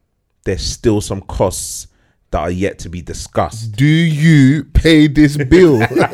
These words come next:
Speaker 1: So from, from that perspective, cool.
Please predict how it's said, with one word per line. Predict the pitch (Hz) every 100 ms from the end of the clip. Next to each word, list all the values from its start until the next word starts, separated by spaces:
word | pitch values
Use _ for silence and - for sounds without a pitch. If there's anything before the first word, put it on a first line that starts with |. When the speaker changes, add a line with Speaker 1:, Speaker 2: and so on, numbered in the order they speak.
| - - 185 - 175 - 143 - - 135 - - - - - - - - - - - - - - - - 320 269 - 302 339 294
Speaker 1:
So | 151 220
from, | - 175 160 - _ _
from | _ - 151 139
that | 170 180
perspective, | 151 117 131 123 123 117 -
cool. | - 156 123 90